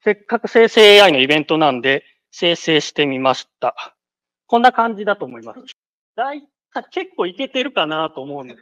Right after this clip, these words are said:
すよね。真ん中がチャットディージェーピーティーで、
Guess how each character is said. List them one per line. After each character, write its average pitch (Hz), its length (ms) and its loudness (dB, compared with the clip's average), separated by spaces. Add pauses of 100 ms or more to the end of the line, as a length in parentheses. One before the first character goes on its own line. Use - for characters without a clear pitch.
(100)
す - 60 -20
よ 131 100 -20
ね。 131 180 -18 (680)
真 208 160 -4
ん 269 100 -6
中 277 220 -4
が 240 120 -4
チ - 160 -10
ャ 226 80 -4
ッ - 40 -16 (260)
ト 240 400 -4 (100)
デ 202 80 -14
ィ 226 60 -12
ー 220 60 -10
ジ 202 100 -4
ェ 214 60 -2
ー 208 80 -16
ピ 196 160 -10
ー 175 80 -18
テ 214 80 -14
ィ 160 100 -10
ー 113 40 -20
で、 113 340 -16